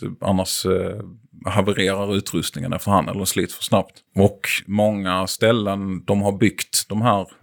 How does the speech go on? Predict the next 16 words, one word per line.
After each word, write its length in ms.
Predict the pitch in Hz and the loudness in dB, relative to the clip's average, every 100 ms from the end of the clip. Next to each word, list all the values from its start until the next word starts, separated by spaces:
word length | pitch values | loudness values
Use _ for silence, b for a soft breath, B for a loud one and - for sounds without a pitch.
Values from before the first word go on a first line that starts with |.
| - | -4
eh, 280 | 92 92 | -2 -2
datacenterna 720 | 92 104 - - 87 90 92 92 | 2 0 2 -2 0 0 -2 0
på 200 | 90 92 | 2 4
har 220 | 98 90 | 4 2
ju, 320 | 92 92 90 | 0 0 0
eh, 320 | - 90 98 | 0 -2 -2
redan 640 | 98 98 107 92 69 95 95 _ - | 0 2 4 2 0 -2 -4 _ -2
dricksvattenbrist. 1080 | 113 - 82 - 87 87 73 - - - - B B B | 0 2 0 2 -2 -2 2 2 2 -2 -6 B B B
Så 100 | - | -2
det 60 | 95 | 2
har 60 | 98 | 2
liksom 220 | - 92 | 0 -4
förvärrat 720 | - 98 107 87 90 95 - | -2 2 2 2 -6 -8 -6
de 140 | - 98 | -2 2
här, 180 | 92 87 | 2 0
eh, 520 | - 98 90 87 | -4 -2 0 -2